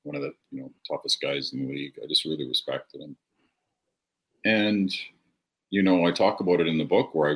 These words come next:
tried to stay sober for a while just to impress Bob. I, I didn't, didn't wanna let Bob down, you know, um, and I didn't even really know him. So let alone if he worked for a team.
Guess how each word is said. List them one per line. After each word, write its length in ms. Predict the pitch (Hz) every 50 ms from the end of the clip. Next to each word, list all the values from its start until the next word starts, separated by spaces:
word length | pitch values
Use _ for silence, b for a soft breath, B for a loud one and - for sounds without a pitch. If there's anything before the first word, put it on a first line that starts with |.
| - -
tried 240 | - - 92 90 92
to 60 | -
stay 220 | - - - 82
sober 360 | 76 - - 82 85 87 104 98
for 180 | - - 85
a 60 | 76
while 240 | 73 73 76 73 71
just 240 | - 76 73 - -
to 200 | - 73 67 - - _ _ _ _ _
impress 360 | 76 71 - - 87 80 - -
Bob. 400 | - 73 82 87 98 - - - _ _ _ _ _ _ - _ _ _ _ _ _ _ _ _ _ _ _ _ _ -
I, 40 | 92 - 58 64 - - -
I 40 | 87
didn't, 400 | 90 92 85 82 82 82 - -
didn't 200 | 98 98 95 95
wanna 180 | 90 90 87 87
let 160 | 90 82 -
Bob 280 | 82 82 95 107 -
down, 300 | - 78 73 69 69 67 - _ _ _ _ _
you 80 | 82 78
know, 340 | 76 78 80 82 85 - _ _ _ _ _ _ _ -
um, 380 | 80 80 80 78 76 71 69 - - _ _ _ _ _ _ _ _ _ _ _ _ _ _ _ -
and 260 | 85 85 80 76 - - _
I 60 | - 90
didn't 140 | 113 110
even 140 | 87 78 85
really 160 | 80 76 76
know 280 | 73 80 101 117 - -
him. 80 | - - _ _ _ _ _ _
So 360 | - - - 82 78 78 78 -
let 160 | 82 90 90
alone 240 | 82 82 90 95 87
if 100 | - -
he 100 | - 80
worked 240 | 78 78 78 - -
for 160 | - 76 67
a 60 | -
team. 360 | - 85 92 104 92 69 -